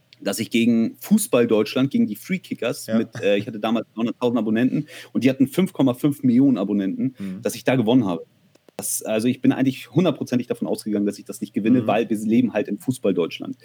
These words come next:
Speaker 2: Ja.
Speaker 1: und nicht in Kampfsport-Deutschland. Und
Speaker 2: <laughs>
Speaker 1: Kampfsport ist immer noch so eine Art Nische, ne? Ich mein,
Speaker 2: Ja.
Speaker 1: wenn man sich so anguckt im Fernsehen, wo findet man Kampfsport, wo findet man Kampfkunst? Einfach mal so auf öffentlichen Sendern.
Speaker 2: Mhm.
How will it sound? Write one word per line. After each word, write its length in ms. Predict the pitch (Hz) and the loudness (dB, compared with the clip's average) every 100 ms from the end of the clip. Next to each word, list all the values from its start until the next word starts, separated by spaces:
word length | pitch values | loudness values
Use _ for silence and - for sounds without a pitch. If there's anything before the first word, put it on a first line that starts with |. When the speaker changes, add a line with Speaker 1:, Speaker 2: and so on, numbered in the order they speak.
| - | -14
Speaker 2:
Ja. 100 | 107 - | -12 0
Speaker 1:
und 80 | 104 | 0
nicht 160 | 107 | 2
in 80 | 110 | 0
Kampfsport-Deutschland. 920 | 117 127 - 92 - - - - 156 | 2 0 0 -6 -8 -18 -12 -4 0
Und 260 | - 107 101 | 2 2 2
Speaker 2:
<laughs> 20 | |
Speaker 1:
Kampfsport 400 | 135 139 139 127 | 2 2 2 0
ist 100 | 127 | -2
immer 220 | - 160 | -2 0
noch 40 | 151 | 2
so 140 | - | 0
eine 100 | - | 0
Art 200 | 156 - | 0 2
Nische, 420 | 135 170 - 90 | 2 2 -2 -2
ne? 160 | 90 165 | -2 -2
Ich 100 | - | 0
mein, 220 | 131 127 - | 0 0 -4
Speaker 2:
Ja. 160 | 120 | 0
Speaker 1:
wenn 80 | 123 | 4
man 120 | 123 | 4
sich 120 | 127 - | 2 -2
so 80 | |
anguckt 440 | - 143 151 151 - | 0 2 0 -2 -6
im 60 | 127 | -6
Fernsehen, 580 | 139 131 143 139 139 - - _ - | -2 0 2 4 2 -2 -16 _ 0
wo 100 | 143 | 2
findet 320 | 170 160 151 | 2 2 2
man 140 | 131 | 2
Kampfsport, 580 | 127 170 196 - 87 85 | 2 -2 -4 -6 -10 -8
wo 80 | 98 | -4
findet 260 | - 131 | -2 0
man 140 | 127 113 | 0 -2
Kampfkunst? 640 | 151 156 - 98 87 - | -4 -6 -6 -4 -4 -4
Einfach 200 | - 165 | -6 -2
mal 160 | 151 139 | 0 0
so 80 | |
auf 120 | 127 123 | 0 -2
öffentlichen 400 | 120 131 131 123 | -6 -4 -2 2
Sendern. 420 | 131 117 85 90 | 4 4 0 -6
Speaker 2:
Mhm. 320 | 104 98 104 | -8 -6 -8